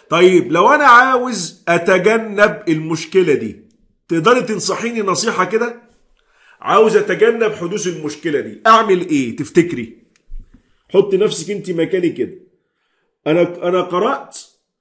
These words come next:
والترانزاكشن اللي قرأت منها للأسف عملت ابورت فلغيتنا انا كمان، تفتكري تنصحيني تقولي لي ايه؟ تقولي لي ما تقراش الا من الترانزاكشن اللي هي اوريدي عملت ايه؟ كوميت،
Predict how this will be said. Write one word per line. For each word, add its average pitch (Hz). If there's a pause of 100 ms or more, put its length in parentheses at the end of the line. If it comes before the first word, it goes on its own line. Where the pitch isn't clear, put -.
(240)
والترانزاكشن 175
اللي 175
قرأت 196
منها 226
للأسف 208
عملت 185
ابورت 202
فلغيتنا 175
انا 156
كمان، 113
تفتكري 233
تنصحيني 190
تقولي 170
لي 175
ايه؟ 143 (1000)
تقولي 269
لي 240
ما 196
تقراش 220 (240)
الا 202
من 208
الترانزاكشن 208
اللي 196
هي 226
اوريدي 202
عملت 190
ايه؟ 156
كوميت، 202